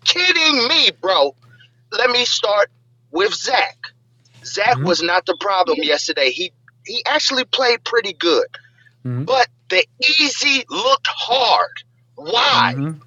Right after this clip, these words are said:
Speaker 1: Why are you overthrowing a guy five yards away from you, son? I do
Speaker 2: Mm-hmm.
Speaker 1: not understand that, bro. What is going on, man?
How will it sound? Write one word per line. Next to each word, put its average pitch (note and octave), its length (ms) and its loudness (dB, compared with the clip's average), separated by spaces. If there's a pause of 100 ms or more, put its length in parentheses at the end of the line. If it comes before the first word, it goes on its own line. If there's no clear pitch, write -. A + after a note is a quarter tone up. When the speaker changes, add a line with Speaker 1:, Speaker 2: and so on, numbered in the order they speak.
Speaker 1:
Why C#4 380 2 (340)
are G#3+ 120 2
you D#4+ 200 0 (100)
overthrowing C4 880 2 (320)
a G3+ 160 2 (120)
guy C4 340 2
five D#4 540 -2
yards C#4+ 340 0
away A#3 320 2 (100)
from G#3 220 0
you, G3 160 -2
son? C4+ 480 0 (460)
I D#4 180 2
do - 80 -2
Speaker 2:
Mm-hmm. C4 160 2
Speaker 1:
not F3+ 280 2
understand D4+ 720 0 (140)
that, C#3 180 2
bro. C#4+ 320 0 (460)
What F#4 200 0
is F4+ 180 0
going B3+ 360 4 (120)
on, D4 400 0
man? A3 300 0